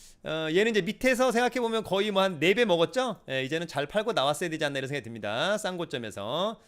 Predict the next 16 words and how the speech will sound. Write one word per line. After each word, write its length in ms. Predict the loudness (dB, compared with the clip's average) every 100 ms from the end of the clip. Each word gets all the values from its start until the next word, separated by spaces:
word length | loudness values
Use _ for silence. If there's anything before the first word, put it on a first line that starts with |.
| _
어떨까요? 400 | -4 -2 0 -2
그죠? 220 | -2 -6 -8 _ _
예, 380 | -6 -6 -6 -8 -16 -12
그런 180 | -8 -8
분들 180 | -4 -6
한번 120 | -4
잘 120 | -6
참고하시면 340 | -6 -6 -6
될 120 | -6 -4
것 60 |
같아요. 680 | -4 -4 -4 -2 -2 -4 -6
파이팅 260 | -8 -8 -6
하시고요. 800 | -8 -6 -6 -4 -4 -4 -6 -10 _ _ _ _ _ _ _ _ _ _ _ _ _ _ _ _ _ _ _ -10
그 60 |
다음에 380 | -6 -4 -4 -8
지어소프트, 680 | 0 2 2 0 -4 -8 -10